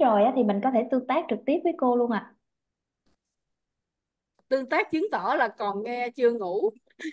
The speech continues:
Speaker 1: Dạ.
Speaker 2: <laughs> Thật ra thì mấy đồng nghiệp mình đi làm tới giờ này thì chắc là mệt mỏi lắm rồi đó, theo dõi được tới giờ này cũng tốt. Mà thậm chí mình nói không theo dõi nổi mà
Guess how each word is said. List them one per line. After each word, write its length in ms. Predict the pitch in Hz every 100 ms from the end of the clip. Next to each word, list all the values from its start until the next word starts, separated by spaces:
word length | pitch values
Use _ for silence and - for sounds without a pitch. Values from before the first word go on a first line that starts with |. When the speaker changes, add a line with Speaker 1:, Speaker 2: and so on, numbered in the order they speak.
| - 466 -
Speaker 1:
Dạ. 340 | 202 - 185 - 427 381 226 262
Speaker 2:
<laughs> 380 | 311 - 320 - 370 _ _ _ - - 415 - - 605 480 _ _ - - _ _ _ _ _ _ _ _ _ _ _ _ _ _ _ _ _ -
Thật 140 | 220
ra 160 | 247 247
thì 100 | 247
mấy 140 | 233
đồng 200 | 311 214
nghiệp 100 | 208
mình 220 | 208 214 214
đi 120 | 240
làm 300 | 226 196 208
tới 180 | 262 339
giờ 180 | 214
này 140 | 202 202
thì 100 | 247 190
chắc 160 | 339
là 100 | 359
mệt 240 | 202 196 185
mỏi 260 | 185 175
lắm 160 | 254 339
rồi 120 | 392
đó, 140 | 220 254
theo 120 | 285
dõi 260 | 220 175 196
được 200 | 233 202
tới 120 | 247
giờ 140 | 294 196
này 160 | 190
cũng 260 | 180 185 -
tốt. 260 | 269 453 - - - -
Mà 160 | 208
thậm 180 | 208 214
chí 140 | 294
mình 180 | 381 233
nói 140 | 233 339
không 180 | 214 311
theo 140 | 359
dõi 300 | 247 202 202
nổi 280 | 339 190 208
mà 120 | 359